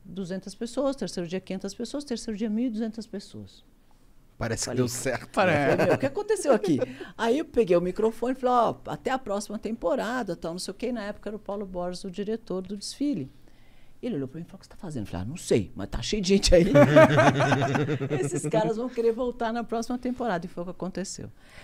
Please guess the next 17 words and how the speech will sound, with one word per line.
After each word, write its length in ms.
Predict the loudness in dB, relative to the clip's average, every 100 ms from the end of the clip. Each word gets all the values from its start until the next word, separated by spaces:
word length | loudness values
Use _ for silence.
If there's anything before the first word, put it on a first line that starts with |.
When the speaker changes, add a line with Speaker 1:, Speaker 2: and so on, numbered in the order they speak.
| -8
Speaker 1:
Então 100 | -6
a 40 |
gente 240 | -4 -6 -8
fez, 840 | -6 -4 -2 -4 -6 -8 -14 -10
ah, 220 | -8 -8
nove 480 | -6 -6 -6 -6 -8
temporadas 680 | -8 -8 -8 -8 -8 -8 -10
de 80 | -12
Fito 240 | -16 -14
Ervas 280 | -12 -10 -8
Fashion 220 | -8 -8
até 140 | -10 -12
que 100 | -12
eu 40 |
vendi 300 | -10 -8 -8
a 40 | -10
empresa. 460 | -8 -10 -10 -12